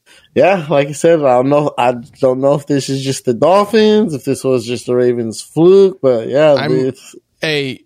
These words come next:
Speaker 2: twenty-eight points in the fourth quarter.
Speaker 1: Yeah.
Speaker 2: Twenty-eight points in the fourth fucking quarter.
Speaker 1: Yeah.
Speaker 2: That, that, yeah,
Speaker 1: <laughs>
Speaker 2: like, you, you, you shoulda win.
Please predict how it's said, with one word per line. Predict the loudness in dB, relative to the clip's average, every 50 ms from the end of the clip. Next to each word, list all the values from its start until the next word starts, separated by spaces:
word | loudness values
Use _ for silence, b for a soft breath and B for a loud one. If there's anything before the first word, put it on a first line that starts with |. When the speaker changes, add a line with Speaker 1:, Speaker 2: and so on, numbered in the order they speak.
| _ -12
Speaker 2:
twenty-eight | -8 -6 -6 -4 -4 -4 -4 -6 -6
points | -6 -6 -6 -6 -6 -6 -8
in | -8
the | -8
fourth | -8 -8 -8 -8 -8 -10
quarter. | -10 -10 -10 -10 -10 -12 -16 _ _ _ _ _ _ _ _ _ _ _ _ _ _ _ _ _ _
Speaker 1:
Yeah. | -20 -18 -12 -10 -8 -8 B B B B B B B B B B _ _ _ -14
Speaker 2:
Twenty-eight | -10 -8 -8 -6 -6 -4 -6 -6 -8 _ _ -12
points | -8 -6 -6 -6 -6 -8 -10
in | -14 -14 -14 -14
the | -14 -16
fourth | -20 _ _ -8 -6 -4 -4 -4 -6 -8 -10 -14
fucking | _ _ -8 -8 -8 -8 -8 -8 -10 -8 -8
quarter. | -10 -12 -10 -8 -8 -8 -8 -10 -12 -16 -18 -20 _ _ _ _ _ _ _
Speaker 1:
Yeah. | -20 -16 -12 -8 -6 -4 -4 -4 -6 -8 -8
Speaker 2:
That, | -6 -4 -4 -4
that, | -4 -4 -4 -4
yeah, | -4 -4 -4
Speaker 1:
<laughs> | -4 -4
Speaker 2:
like, | -4 -6 -6 -8 -12
you, | -16 -20 -20 -20 -14 -8 -6 -4 -2
you, | -2 -4 -4 -6 -6 -6 -4 -4 -2 -2 -4 -4 -6 -8 -10 -14 _ _ _ _ _ _ _ -10
you | -6 -6 -4 -4
shoulda | -4 -4 -4 -4
win. | -4 -4 -4 -6 -8 -10 _